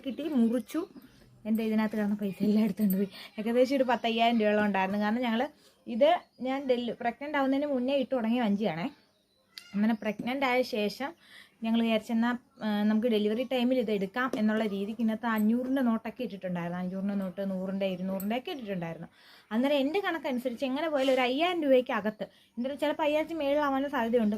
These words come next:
കാരണം അതിൻ്റെ ഇത്രയും ഭാഗം നിറഞ്ഞൊരു സാധനമാണ്, ഇത്രയും ഭാഗം നിറഞ്ഞൊരു വഞ്ചിയാണ്. കാരണം ഇത് നല്ല ഉള്ളുള്ള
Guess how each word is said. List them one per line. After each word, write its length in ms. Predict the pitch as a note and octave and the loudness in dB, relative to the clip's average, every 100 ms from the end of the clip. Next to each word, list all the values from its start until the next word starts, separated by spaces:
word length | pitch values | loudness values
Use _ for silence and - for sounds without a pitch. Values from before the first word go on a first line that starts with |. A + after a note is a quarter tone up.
| A#3 | -2
കാരണം 160 | C4 | -2
അതിൻ്റെ 160 | C#4 C#4+ | -2 -4
ഇത്രയും 240 | C#4+ G4 F#4 | -4 -4 -2
ഭാഗം 180 | A3 A#3 A3 | 0 2 2
നിറഞ്ഞൊരു 340 | G#3 A#3+ G#3 | 2 0 0
സാധനമാണ്, 420 | G3+ F3 F3+ E3 - _ _ _ _ | -2 -2 -2 -4 -10 _ _ _ _
ഇത്രയും 320 | G#3+ C#4+ D#4+ D#4 | -6 0 2 2
ഭാഗം 160 | B3 B3 | 2 2
നിറഞ്ഞൊരു 320 | G#3+ G#3+ A3 G#3 | 2 2 2 2
വഞ്ചിയാണ്. 360 | F#3+ F#3 F3+ F3 | 2 2 0 0
കാരണം 180 | G#3 B3+ | 0 0
ഇത് 60 | C4+ | 0
നല്ല 180 | B3 C#4+ E4+ | 0 -2 -2
ഉള്ളുള്ള 320 | C#4 D4 C#4+ | 0 2 4